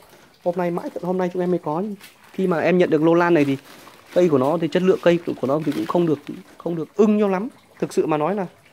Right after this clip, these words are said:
hàng như thế này là không ưng, không, nó, nó, về chất lượng thì, thì nói chung là về trồng trong nhà vườn hoặc trồng chơi thì em nghĩ rằng là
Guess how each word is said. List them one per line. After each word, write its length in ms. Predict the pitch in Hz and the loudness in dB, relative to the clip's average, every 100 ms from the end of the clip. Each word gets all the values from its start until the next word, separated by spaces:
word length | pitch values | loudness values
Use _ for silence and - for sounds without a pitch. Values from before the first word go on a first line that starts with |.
| _ _ - | _ _ -12
hàng 260 | 165 156 170 | -4 0 0
như 60 | |
thế 100 | 190 | 0
này 120 | 196 | -2
là 60 | 160 | -2
không 80 | 170 | 0
ưng, 380 | 196 190 - 165 | 0 0 -4 -8
không, 360 | - 190 185 185 | -4 -2 -2 -4
nó, 120 | 180 | -4
nó, 200 | 180 180 180 | -4 -6 -6
về 80 | |
chất 160 | 165 220 | -4 0
lượng 220 | 226 151 | 0 0
thì, 80 | 151 - _ - - _ - _ | -4 -10 _ -20 -20 _ -20 _
thì 180 | 147 147 | -12 -8
nói 120 | 151 | -6
chung 200 | 156 196 | -2 0
là 60 | 175 | 2
về 140 | 151 | 2
trồng 280 | 147 160 165 | 4 4 4
trong 160 | 180 185 | 4 2
nhà 100 | 170 | 2
vườn 220 | 151 160 | 4 4
hoặc 100 | 156 | 4
trồng 160 | 156 156 | 2 2
chơi 200 | 190 190 | 2 2
thì 100 | 175 | 0
em 80 | 175 | -4
nghĩ 120 | 202 | -4
rằng 120 | 170 | -4
là 120 | 156 | -6